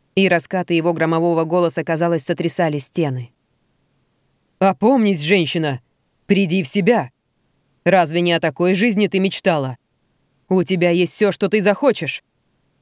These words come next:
Дом, дети. Или, возможно, ты никогда этого и не желала? И дальше бы кривлялась, выставляя на всеобщее обозрение свои прелести, предлагая себя как. Отец выплюнул грязное слово,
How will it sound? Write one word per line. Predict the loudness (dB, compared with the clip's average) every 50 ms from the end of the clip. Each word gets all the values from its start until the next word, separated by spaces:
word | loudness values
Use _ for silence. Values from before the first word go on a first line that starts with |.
| _ _ -4
Дом, | 0 2 4 4 2 2 0 -2 0
дети. | 0 2 0 0 -2 -6 -10 -10 -12 _ _ _ _ _ _ _ _ _ _ _ _ _ _ _ _
Или, | 0 2 2 4 2
возможно, | 2 2 2 2 0 0 0 0 -2 -2
ты | 0 0
никогда | 2 2 2 0 2 2 0
этого | 0 2 2 2 2 2
и | 2 2
не | 2 0 0
желала? | 0 2 2 4 4 2 2 0 -4 -8 -12 _ _ _ _ _ _ _ _ _ _ _
И | 0 0 2
дальше | 4 4 2 2 2 0 -2
бы | -4 -4
кривлялась, | -2 0 0 2 2 2 2 0 0 -4
выставляя | -2 0 0 2 2 2 2 2
на | 0 0
всеобщее | -2 -2 -2 -2 0 0 0 2
обозрение | 2 2 2 2 2 2 2 0 0
свои | 0 0 0 0 0
прелести, | 0 0 2 2 0 -2 -2 -2 -4 -4 -4 -6 _ _ _ _ _ _
предлагая | 0 0 2 4 2 4 4 4 4 2
себя | 2 0 0 2 2 2 4
как. | 2 2 0 0 -2 _ _ _ _ _ _ _ _ _ _ _ _ _ _ _ _ _ _ _
Отец | -2 -2 0 0 0 -2 0 -2
выплюнул | -4 -4 -2 0 0 0 0 0
грязное | 0 0 -2 -2 0 0 0 0 -2
слово, | -2 -2 0 0 0 2 0 0 -2